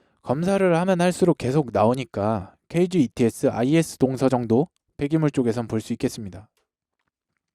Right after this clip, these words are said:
다시 앞부분 복습하자면, 우리 눈에 보이지 않는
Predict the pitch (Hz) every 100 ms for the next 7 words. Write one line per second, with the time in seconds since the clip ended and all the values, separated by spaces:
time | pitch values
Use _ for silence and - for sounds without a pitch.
0 | _ _ _ _ - - - - _ _
1 | 131 139 160 - 190 180 156 143 - -
2 | 156 147 143 113 113 113 92 92 _ _
3 | _ _ _ _ - 147 185 160 180 -
4 | 160 185 175 135 135 139 147 120 101 107